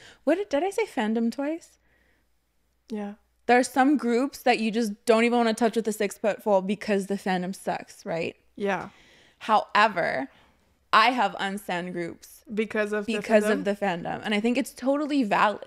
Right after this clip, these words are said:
Speaker 2: Mm-hmm, it is.
Speaker 1: 'Cause if it's ruining your experience of liking something, and it sounds so silly and, and, and weird because, you know, you could just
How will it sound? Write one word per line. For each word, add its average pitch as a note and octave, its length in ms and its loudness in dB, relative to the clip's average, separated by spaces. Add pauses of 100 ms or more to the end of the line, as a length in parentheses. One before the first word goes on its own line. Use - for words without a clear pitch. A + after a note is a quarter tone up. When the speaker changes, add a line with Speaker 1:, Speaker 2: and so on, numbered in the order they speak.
Speaker 2:
Mm-hmm, E4+ 360 -4
it B3 80 -2
is. C#4+ 80 0
Speaker 1:
'Cause A#3+ 200 2
if D4 160 0
it's G4 160 -2
ruining F4+ 460 2
your C4 160 4
experience A#3+ 800 0
of G#3 140 0
liking G3 440 2
something, F#4+ 640 -4 (640)
and C4 140 6
it D4 120 0
sounds G#4+ 280 -2
so A#3 280 2
silly G3+ 720 -2
and, F#3+ 400 -2
and, F#3 220 -8
and G3+ 200 -4
weird A3 380 2
because, G#3 500 -2
you A3+ 140 -2
know, G#3+ 80 2
you A3+ 140 2
could A3+ 140 0
just C4+ 200 -4